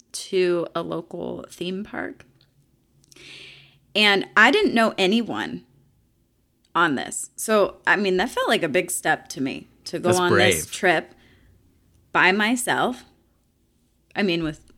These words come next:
Speaker 1: fifteen other people, but by myself.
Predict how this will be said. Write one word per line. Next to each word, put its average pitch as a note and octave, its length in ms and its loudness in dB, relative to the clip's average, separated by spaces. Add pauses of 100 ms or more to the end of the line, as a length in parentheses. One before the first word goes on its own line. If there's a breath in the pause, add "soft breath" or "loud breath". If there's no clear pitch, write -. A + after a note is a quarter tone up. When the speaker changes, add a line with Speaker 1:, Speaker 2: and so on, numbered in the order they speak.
(760)
Speaker 1:
fifteen F3 360 -6
other C3+ 180 -6
people, A#3 460 -4
but - 240 -4
by F3 160 2
myself. G3 600 -4